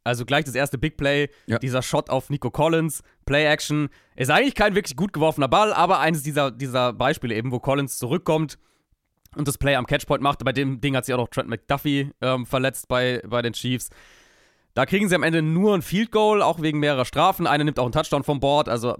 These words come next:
Speaker 1: dann auch ein bisschen sloppy da von den Texans am Ende.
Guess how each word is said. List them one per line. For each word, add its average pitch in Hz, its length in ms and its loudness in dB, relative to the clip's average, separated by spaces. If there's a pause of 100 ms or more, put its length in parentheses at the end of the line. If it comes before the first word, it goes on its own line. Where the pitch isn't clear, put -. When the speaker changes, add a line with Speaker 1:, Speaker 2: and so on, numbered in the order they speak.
Speaker 1:
dann 123 240 -4
auch - 160 -6
ein - 120 -20
bisschen 120 200 -8
sloppy 127 320 -2
da 113 140 -2
von 120 100 -8
den 113 100 -4
Texans 135 320 -2
am 113 120 -2
Ende. 123 240 0